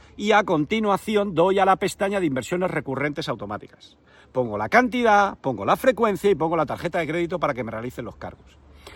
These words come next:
En el vídeo que ustedes están viendo, hemos aplicado el ejemplo al S and P quinientos, pero es igualmente de aplicación a J P Morgan. ¿De acuerdo?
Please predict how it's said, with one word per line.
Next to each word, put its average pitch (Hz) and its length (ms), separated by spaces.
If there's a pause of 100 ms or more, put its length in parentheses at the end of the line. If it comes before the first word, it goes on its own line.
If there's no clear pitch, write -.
En 113 80
el 139 80
vídeo 208 220
que 143 60
ustedes 185 280
están 151 280
viendo, 196 400 (240)
hemos 185 220
aplicado 196 400
el 190 60
ejemplo 190 400
al 143 120
S 160 160
and 185 60
P 165 60
quinientos, 147 500 (200)
pero 135 140
es - 100
igualmente 185 840
de 104 120
aplicación 190 880 (640)
a 147 240 (220)
J 107 260 (100)
P 104 140
Morgan. 90 320 (300)
¿De - 40
acuerdo? 233 300